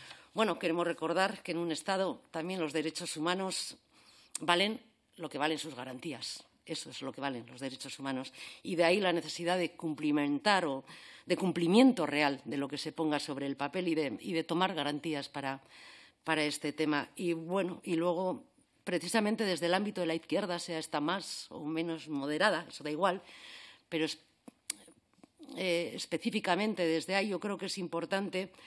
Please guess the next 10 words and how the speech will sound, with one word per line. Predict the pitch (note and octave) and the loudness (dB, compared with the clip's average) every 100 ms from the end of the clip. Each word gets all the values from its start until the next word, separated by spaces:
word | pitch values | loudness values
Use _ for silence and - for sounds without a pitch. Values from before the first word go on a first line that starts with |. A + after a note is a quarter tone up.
| - - - _ _ _ | -20 -20 -20 _ _ _
tener | F#3 G3 G#3+ G#3 F3 - - - - - _ _ _ - - | 0 2 4 2 0 -8 -10 -14 -18 -20 _ _ _ -20 -8
en | F3 | -6
cuenta | E3+ A#3+ A#3+ G#3+ | 2 4 4 2
que | F3 | 0
desde | D#3 D#3 | -2 0
el | E3+ | 0
mismo | F3+ A#3+ G#3 G#3+ | 8 10 8 4
momento | G3 F3+ F3 E3+ D#3 D3 | -2 -2 0 -2 -6 -10
en | C#3+ | -8
que | D#3 D#3 | -6 -6